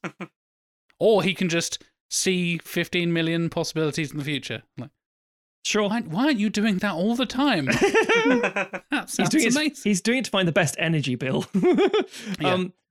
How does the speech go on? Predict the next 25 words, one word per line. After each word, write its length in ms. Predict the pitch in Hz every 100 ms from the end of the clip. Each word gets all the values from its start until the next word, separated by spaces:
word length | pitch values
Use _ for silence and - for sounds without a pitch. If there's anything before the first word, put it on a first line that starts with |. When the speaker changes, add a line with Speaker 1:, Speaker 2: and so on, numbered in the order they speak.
| -
Speaker 1:
but 260 | 190 175 -
Speaker 2:
We 40 |
can 80 | 190 190
Speaker 1:
effectively 100 | 170 170
Speaker 2:
save 180 | 202 151
you 200 | 220 139
on 80 | 139
your 160 | 214 269
car 220 | 247 208
insurance 480 | 135 - 120 123 - -
by 180 | 131 123
reviewing 460 | 127 131 294 247
Speaker 1:
Oh. 60 | 233
Speaker 2:
fifteen 420 | 262 240 262 226
million 340 | 165 151 147 151
possibilities. 760 | 131 - 131 147 131 127 117 - _ _
Speaker 1:
I, 120 | 139 208 -
I'm 140 | 131
surprised 260 | - 262 208
no 60 |
one 60 | 165
hasn't 200 | 160 135
done 100 | 147
that 80 | 110
yet. 140 | 110